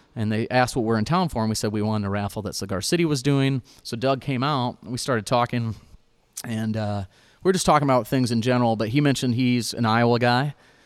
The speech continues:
and of course, us being a Michigan guy, he asked if I was a Michigan fan, so right away we had some Big Ten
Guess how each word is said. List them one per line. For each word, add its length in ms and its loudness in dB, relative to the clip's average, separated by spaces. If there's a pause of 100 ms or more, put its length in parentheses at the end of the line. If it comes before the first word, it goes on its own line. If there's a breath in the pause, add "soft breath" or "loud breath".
(140 soft breath)
and 320 2
of 100 -6
course, 240 0
us 140 0
being 180 0
a 60 2
Michigan 360 0
guy, 160 2
he 60 2
asked 160 -2
if 120 -4
I 80 4
was 80 0
a 40 -2
Michigan 380 0
fan, 300 0
so 120 -2
right 200 2
away 180 4
we 100 2
had 140 -2
some 140 -4
Big 180 -2
Ten 540 -2